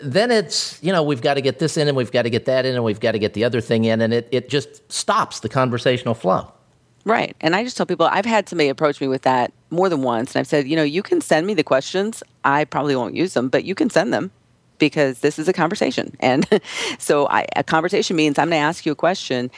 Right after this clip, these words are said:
Speaker 2: and then we're gonna follow up because there probably is going to be something to follow up with. Um, but I, I do, you know, your point about dragging information from people,
Speaker 1: Mm-hmm.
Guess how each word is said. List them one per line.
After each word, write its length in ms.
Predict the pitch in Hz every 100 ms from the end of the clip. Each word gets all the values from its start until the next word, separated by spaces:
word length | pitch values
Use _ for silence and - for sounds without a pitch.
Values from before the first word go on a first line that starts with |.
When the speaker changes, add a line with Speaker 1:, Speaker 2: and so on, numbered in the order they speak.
| -
Speaker 2:
and 160 | - 151
then 120 | 156
we're 100 | 175
gonna 140 | 202
follow 400 | 139 156 156 147
up 260 | 185 - -
because 180 | 143 139
there 100 | 139
probably 400 | 135 - 156 160
is 100 | 151
going 180 | - 151
to 40 |
be 80 | 147
something 300 | - 135 135
to 60 | 127
follow 280 | 127 104 110
up 140 | 151 _ _ _ -
with. 360 | 104 - - _ - - - -
Um, 400 | 135 127 - - _ -
but 140 | 160
I, 120 | 185 -
I 40 | 156
do, 160 | 202
you 340 | 233 175 160 151
know, 60 |
your 160 | 143 151
point 240 | - 208
about 380 | 160 135 123 117 - - - _
dragging 480 | - 147 156 160 151
information 720 | 147 151 131 127 - 139 127 -
from 280 | 139 135 147
people, 460 | - - 185 190
Speaker 1:
Mm-hmm. 420 | 143 143 196 -